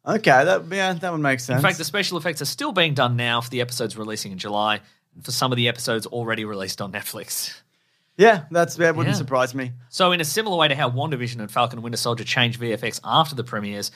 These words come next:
Speaker 2: Stranger Things are having to do the same.
Speaker 1: I haven't noticed any, like, that, by
Speaker 2: Well,
Speaker 1: that
Speaker 2: you
Speaker 1: I
Speaker 2: haven't
Speaker 1: mean
Speaker 2: watched
Speaker 1: people
Speaker 2: the
Speaker 1: haven't picked up on them
Speaker 2: Yeah,
Speaker 1: and
Speaker 2: right.
Speaker 1: haven't been appearing online. It's a
Speaker 2: Okay.
Speaker 1: pretty good looking show, though.
Speaker 2: I haven't watched it yet. Uh, that's also on my list.
Speaker 1: It's good. You should watch it.
Speaker 2: Oh, I
Speaker 1: Um,
Speaker 2: like
Speaker 1: but
Speaker 2: balance.
Speaker 1: it's, yeah, I also think it is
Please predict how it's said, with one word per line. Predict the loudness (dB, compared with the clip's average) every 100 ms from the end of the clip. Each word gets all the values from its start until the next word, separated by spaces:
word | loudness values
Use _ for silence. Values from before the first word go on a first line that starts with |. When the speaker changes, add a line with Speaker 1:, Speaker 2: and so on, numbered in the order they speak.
| -10
Speaker 2:
Stranger | 0 2 2 0
Things | -6 -8
are |
having | -4 -4 -4
to | -10
do | -10 -10
the |
same. | -8 -6 -6 -8 -10 -16 0
Speaker 1:
I |
haven't | 2 4
noticed | 4 4 0
any, | -2 -2 -4 -8 -12 -16 -18 -8
like, | 0
that, | 4 4 4
by | -6 0
Speaker 2:
Well, | 4
Speaker 1:
that | 6
Speaker 2:
you |
Speaker 1:
I | 6
Speaker 2:
haven't | 2
Speaker 1:
mean | 2
Speaker 2:
watched | 2
Speaker 1:
people | 2 4
Speaker 2:
the |
Speaker 1:
haven't | 2 2 -10
picked | -10 -2 4
up | 4
on | 2 -2
them | -2
Speaker 2:
Yeah, | 0 2
Speaker 1:
and | 4
Speaker 2:
right. | 2
Speaker 1:
haven't | 0 -6
been | -8 -10
appearing | -8 -6 -6 -8
online. | -10 -2 0 0
It's | 0
a |
Speaker 2:
Okay. | 0
Speaker 1:
pretty | 2
good | 0
looking | 0 -4 -4
show, | 2 2
though. | 0 -4 0
Speaker 2:
I |
haven't | 2 2
watched | -2 -4
it |
yet. | -4 -2
Uh, | 0
that's | 0 0
also | -2 -4
on | -10
my |
list. | -10 -4
Speaker 1:
It's |
good. | 0
You | 0
should | 0
watch | -4 -6
it. | -12
Speaker 2:
Oh, | -2
I | 2 2
Speaker 1:
Um, | 0
Speaker 2:
like | -2
Speaker 1:
but | 6 6
Speaker 2:
balance. | 4 -4 -12 -12 _ _ _ _ _
Speaker 1:
it's, | 0 0 0 -12 -20 _
yeah, | 6 8
I | 8
also | 6 2 0
think | 0 -2
it | -2
is | -2 -4 -6 -10